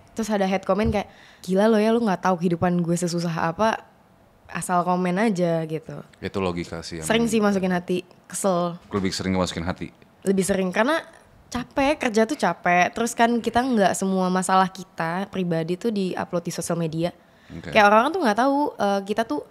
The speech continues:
Speaker 1: ada nangisnya, ada, ada sedihnya, ada marahnya. Nggak ada yang tahu, nggak ada yang tahu masalah kita. Dan kita juga nggak mau ngepost kan. Tapi mereka ngomong seenak jidat, seakan-akan kita tuh di, ini, ini kok bahagia-bahagia banget gitu loh.
Speaker 2: Dan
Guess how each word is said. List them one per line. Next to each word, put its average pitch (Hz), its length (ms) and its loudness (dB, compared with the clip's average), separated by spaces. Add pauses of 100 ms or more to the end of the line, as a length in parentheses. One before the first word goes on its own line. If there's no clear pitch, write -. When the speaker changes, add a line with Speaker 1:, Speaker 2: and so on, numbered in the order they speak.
(400)
Speaker 1:
ada 180 200 0
nangisnya, 180 480 -2
ada, 202 180 4
ada 165 140 -2
sedihnya, 175 360 -2
ada 185 100 -2
marahnya. 180 680 -4
Nggak 185 100 0
ada 196 100 4
yang 208 140 -2
tahu, 226 300 0
nggak 196 140 2
ada 180 100 2
yang 185 80 -4
tahu 196 100 2
masalah 185 300 -2
kita. 175 480 -2 (260)
Dan 170 140 -2
kita 170 160 0
juga 214 180 2
nggak 160 140 0
mau 160 80 -2
ngepost 202 300 0
kan. 156 340 -4
Tapi 226 160 2
mereka 269 240 0
ngomong 240 240 -2
seenak 185 320 -4
jidat, 170 420 -4
seakan-akan 175 460 0
kita 214 200 -2
tuh 247 200 -2 (180)
di, 180 240 0 (480)
ini, 196 160 -4
ini 233 80 -4
kok 240 140 -12
bahagia-bahagia 175 880 0
banget 175 640 -4
gitu 170 220 -14
loh. 165 160 -12 (220)
Speaker 2:
Dan 92 420 -2